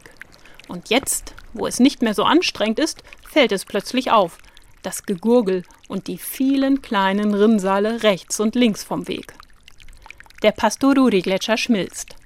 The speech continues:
Stetig. Hier hört und sieht man es. In einigen Jahren wird er vermutlich nicht mehr da sein.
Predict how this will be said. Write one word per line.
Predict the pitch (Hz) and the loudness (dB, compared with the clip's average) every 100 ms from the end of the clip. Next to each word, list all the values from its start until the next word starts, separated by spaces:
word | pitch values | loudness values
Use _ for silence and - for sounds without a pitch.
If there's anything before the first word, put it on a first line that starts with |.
| - - | -20 -16
Stetig. | - - 254 226 - - - - - - - - - | -12 -2 0 0 -4 -14 -20 -20 -20 -20 -20 -20 -4
Hier | 226 240 285 311 - - | 2 2 2 -4 -12 -2
hört | 202 175 - | 0 0 -4
und | - 214 | -4 0
sieht | 220 214 | 2 0
man | 180 180 | -2 -4
es. | - - - - - - - - - - | -6 -10 -14 -18 -20 -20 -20 -20 -20 -12
In | - 208 190 - | -4 -2 -2 0
einigen | 208 247 233 220 | 4 4 4 2
Jahren | 233 247 254 254 240 | 2 2 4 2 0
wird | 240 | -2
er | 247 | -2
vermutlich | 285 247 190 185 175 202 | 2 2 0 -4 -8 -10
nicht | 180 - | -10 -6
mehr | 226 | -4
da | 233 185 175 | -2 -2 -4
sein. | 196 - | -8 -12